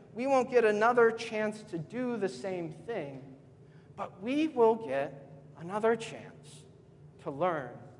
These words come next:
from our mistake. No matter whether you win or lose, if you serve the Lord in faith and hope and love,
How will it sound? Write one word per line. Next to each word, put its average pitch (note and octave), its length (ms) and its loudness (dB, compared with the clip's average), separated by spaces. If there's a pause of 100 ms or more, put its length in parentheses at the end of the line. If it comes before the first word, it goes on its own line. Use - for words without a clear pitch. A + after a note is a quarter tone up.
(480)
from C#3 160 -8
our C3+ 140 -6
mistake. C3+ 520 -12 (760)
No B3 200 10
matter B3 720 10 (360)
whether A#3 300 8
you A#3 500 -2 (400)
win A#3+ 380 0 (240)
or D#3+ 80 -2
lose, A3 500 -2 (1080)
if G3 260 -6
you G#3+ 400 -4
serve B3 440 4
the G#3 100 2
Lord D3+ 300 0
in C#3 140 -10 (140)
faith E3+ 280 -2 (760)
and C3+ 100 -18
hope - 760 -6 (300)
and C#3+ 200 -12
love, D3+ 320 0